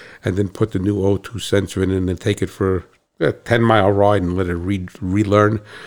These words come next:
and see what the fuel trim is. So, so ideally you should have zero fuel trim. So, but if I don't get a chance to do that, I'm gonna put an oxygen sensor in just as far as preventative maintenance is concerned,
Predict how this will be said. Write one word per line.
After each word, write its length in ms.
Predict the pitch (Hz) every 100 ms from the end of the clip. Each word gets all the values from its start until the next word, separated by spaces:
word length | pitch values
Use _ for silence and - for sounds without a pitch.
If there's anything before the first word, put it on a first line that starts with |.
| - -
and 160 | - 92
see 220 | - 101
what 160 | 90 -
the 80 | 90
fuel 320 | - 98 90
trim 320 | - 95 95
is. 120 | 85
So, 300 | - 85 85 - - - _ _
so 360 | - 95 - -
ideally 600 | 117 95 95 147 156 139
you 180 | 117 110
should 180 | 107 101
have 200 | 107 87
zero 420 | 90 117 107 98
fuel 360 | - 147 139
trim. 280 | - - - - - - _ -
So, 380 | - 104 98 90 -
but 240 | 107 -
if 180 | 113 107
I 80 | 104
don't 220 | 120 113
get 120 | 110
a 60 | 101
chance 420 | - 117 110 -
to 80 | 90
do 260 | 87 139
that, 280 | 135 135 127 - - - - -
I'm 360 | 101 104 98 95
gonna 200 | 98 95
put 220 | - 104
an 140 | 90 -
oxygen 500 | 117 110 - 92 90
sensor 360 | - 98 95
in 120 | 101 92
just 240 | 113 -
as 80 | 87
far 280 | - 107 101
as 60 |
preventative 680 | - 90 85 98 95 92 87
maintenance 500 | 101 104 98 101 -
is 120 | 87
concerned, 460 | - 95 104 95